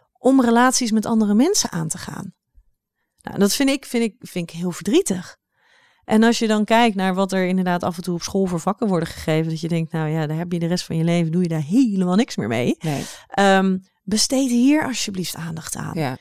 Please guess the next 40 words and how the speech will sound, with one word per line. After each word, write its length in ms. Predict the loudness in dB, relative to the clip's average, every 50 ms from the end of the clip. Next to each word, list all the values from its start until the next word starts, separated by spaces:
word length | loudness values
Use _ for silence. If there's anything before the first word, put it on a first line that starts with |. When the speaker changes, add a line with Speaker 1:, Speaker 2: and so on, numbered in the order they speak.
| _ _ _ _ _ _ _ _
Speaker 1:
En, 200 | 0 2 2 2
en 140 | 4 2
dat 140 | 2 2 2
gaat 120 | 0 -2 0
natuurlijk 320 | 0 0 -2 -2 0 2
ook 160 | 2 2 2
over 180 | 2 0 0 0
dat 100 | -2 -4
stukje 300 | -4 -4 -6 -4 -4 -4
seksualiteit. 840 | -6 -4 -4 -6 -6 -4 -4 -6 -4 0 2 2 4 4 4 2
Weet 160 | 0 -2 -2
je, 80 | 0 2
hoeveel, 560 | 4 4 4 4 4 4 4 4 4 4 2 -2 -8 -20 -20 -20 -20 -20 -20 _ _
hoeveel 320 | -2 -2 0 0 0 -2
verdriet 680 | -4 -4 -6 -6 -6 -4 -2 0 2 2 2 0 -2 -4
en, 200 | -2 -2 -2 -2
en 260 | -2 -2 -2 -2 0
ongemak 580 | 2 2 2 2 2 2 2 4 4 4 2 0
en 160 | -2 -2 -2
schaamte 680 | -2 -2 -4 -2 0 2 2 2 2 2 0 -2 -2 -2
er 140 | -2 0 0
weggenomen 640 | 0 0 -2 -2 -2 0 2 2 2 2 2 0
kan 200 | -2 -2 -2 0
worden 400 | 0 2 2 2 2 0 0 0
door 420 | 2 4 6 6 6 6 4 2 0 -4 -14 -20 -20 -20 -20 _ _ _
net 340 | 2 4 4 4 2 0
even 380 | -2 0 0 0 0 -2 -4 -4
wat 160 | -4 -4 -2
meer 720 | -2 0 2 2 4 4 4 4 4 4 2 2 0 -4 _ _ _ _
informatie. 1120 | -2 -2 -2 -2 -4 -4 -2 -2 0 -2 -2 -4 -4 -4 -2 -2 -2 -4 -8 -12 -14 -18 _ _ _ _ _ _ _
Speaker 2:
Ja, 280 | -4 -2 -2 -2 -4 -6 _ _ _ _ _ _ _ _
leer 320 | _ -6 -4 -2 -2 -2 -4
het 140 | -6 -8 -8
onze 220 | -8 -8 -8 -8
kinderen. 500 | -10 -8 -10 -8 -8 -10 -10 -12 -12 -4
Speaker 1:
Ja. 160 | 0 2 2 2
Speaker 2:
Leer 100 | 2 2
het 120 | 2 2
elkaar, 420 | 2 2 0 -2 -4 -4 -6 -6
ja. 340 | -6 -6 -6 -6 -6 -8 -10